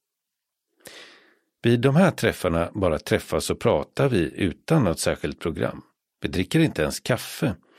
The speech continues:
men samtalet flyter på om våra upplevelser i vipp Senior och annat, säger Anne Kir. Och genom vipp Senior har de fått nya vänner. Men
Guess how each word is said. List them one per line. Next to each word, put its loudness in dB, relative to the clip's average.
men 0
samtalet -2
flyter -2
på -4
om -4
våra 0
upplevelser 0
i -2
vipp -4
Senior -2
och 0
annat, -2
säger -4
Anne -6
Kir. -4
Och 2
genom 4
vipp -2
Senior 2
har -2
de 0
fått -4
nya 2
vänner. -2
Men -2